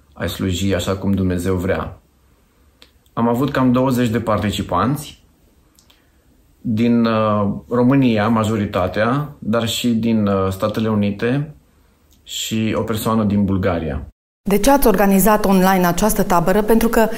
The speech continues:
Speaker 2: atunci când spui tabără, te gândești mai degrabă la un timp în care oamenii să fie împreună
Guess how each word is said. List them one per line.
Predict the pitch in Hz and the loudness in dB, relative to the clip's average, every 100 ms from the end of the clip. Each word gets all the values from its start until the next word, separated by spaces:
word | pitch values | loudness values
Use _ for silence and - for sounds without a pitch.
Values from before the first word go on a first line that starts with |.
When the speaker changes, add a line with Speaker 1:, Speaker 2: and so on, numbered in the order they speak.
| - - | -8 -4
Speaker 2:
atunci | 226 294 330 | 0 2 4
când | 294 247 | 4 4
spui | 254 262 | 4 4
tabără, | 233 254 254 240 | 4 4 4 4
te | 226 | 4
gândești | 226 262 277 | 4 4 4
mai | 254 | 4
degrabă | 214 254 262 247 | 4 4 4 6
la | 233 | 6
un | 220 214 | 6 4
timp | 269 254 | 4 4
în | 247 | 4
care | 233 | 4
oamenii | 220 240 254 247 | 4 6 6 6
să | 247 220 | 4 2
fie | 233 254 | 4 4
împreună | 190 180 170 202 | 4 4 4 2